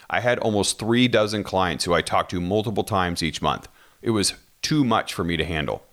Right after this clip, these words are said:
I was working sixty plus hours a week regularly, and I did not start I D Action to work that much. I started our company six years ago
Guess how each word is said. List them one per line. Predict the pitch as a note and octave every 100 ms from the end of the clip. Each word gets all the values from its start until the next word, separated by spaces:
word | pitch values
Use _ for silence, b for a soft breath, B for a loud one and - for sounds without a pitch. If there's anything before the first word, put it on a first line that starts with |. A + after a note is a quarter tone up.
| _
I | -
was | G2+ G2+
working | G#2 G2 E2 B B
sixty | - - E3 C3
plus | B2 A2+ -
hours | G2 G#2 G2 F#2
a |
week | E2+ G2 -
regularly, | E2 G#2 G2 D2+ G#1 - b b
and | F2
I |
did | B2+ F#2+
not | F#2+ A2+ -
start | - F#2 A#2 -
I | E2
D | F2 E2+
Action | E2+ - C#3 C#3 C3+
to | F#2
work | D#2+ G2 E2+
that | D#2+ E2 C2
much. | C2 - - b b b b b _ -
I | D#2+
started | - C3+ G3 F3
our | F2+
company | - F#3+ - F2
six | - F#2+
years | D3 G#3
ago | C#3 F#2 E2+